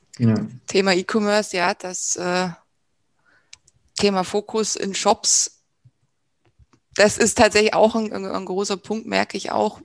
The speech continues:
Speaker 2: dann so tagtäglich bei meinen Kunden.
Speaker 1: Ja.
Speaker 2: Oder auch, äh, im Team dann, also wenn das ganz gesamte Team des Kunden dann zusammensitzt, der eine sagt, „Ja, wir optimieren da“, der andere sagt, „Wir optimieren dort“. Kann man machen,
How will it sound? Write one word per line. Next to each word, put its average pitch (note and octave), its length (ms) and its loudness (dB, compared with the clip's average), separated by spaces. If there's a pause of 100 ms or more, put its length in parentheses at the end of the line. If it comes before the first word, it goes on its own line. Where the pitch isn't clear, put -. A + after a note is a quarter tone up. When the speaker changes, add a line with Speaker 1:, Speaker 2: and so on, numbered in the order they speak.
(120)
Speaker 2:
dann F#3+ 460 -6 (140)
so F3+ 220 -6
tagtäglich G3 720 2
bei F#3 140 -2
meinen F3+ 280 -2
Kunden. A3 480 -8 (420)
Speaker 1:
Ja. A#2+ 140 4
Speaker 2:
Oder F3 220 4
auch, G#3+ 140 2 (180)
äh, F#3+ 260 6 (800)
im G2 400 4 (280)
Team D4 360 6
dann, G3+ 260 4
also F#3 280 0
wenn G3 120 4
das G3 220 -2
ganz G3 220 2
gesamte F#3+ 380 -2
Team C4+ 240 -2
des G#3 180 0
Kunden G#3+ 280 -4
dann F#3+ 160 -8
zusammensitzt, G#3 840 -2 (380)
der F#3+ 140 4
eine G#3 200 4
sagt, G3+ 260 4
„Ja, G#3 240 8
wir G3 120 8
optimieren F#3+ 420 4
da“, G#3 240 6
der A#3 100 4
andere G#3+ 180 4
sagt, G3+ 200 4
„Wir F#3+ 140 6
optimieren F#3+ 440 0
dort“. G3+ 360 4 (1300)
Kann G#3+ 160 6
man G#3+ 120 6
machen, C#4 360 4